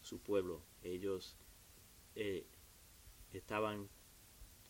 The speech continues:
usando violencia para expandir su territorio, su reino, y,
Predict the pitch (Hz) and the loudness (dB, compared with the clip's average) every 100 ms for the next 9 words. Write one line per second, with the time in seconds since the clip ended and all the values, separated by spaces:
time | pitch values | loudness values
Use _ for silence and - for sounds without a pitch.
0 | - 104 110 110 104 107 104 127 170 - | -4 2 6 8 8 8 8 10 10 6
1 | - 98 90 - 85 90 92 131 131 - | 6 6 4 2 0 2 6 6 4 -2
2 | - - - - - - - - - 104 | -16 -16 -14 -14 -14 -16 -16 -10 0 4
3 | 95 90 - 95 95 - 120 123 113 - | 6 4 2 2 2 8 10 10 8 4
4 | 95 95 117 131 131 127 - - - - | 0 6 8 8 4 -2 -12 -18 -16 -16
5 | - - - - - - - - - 110 | -18 -18 -18 -18 -18 -18 -18 -18 -8 0
6 | 95 90 85 82 | 2 4 2 -4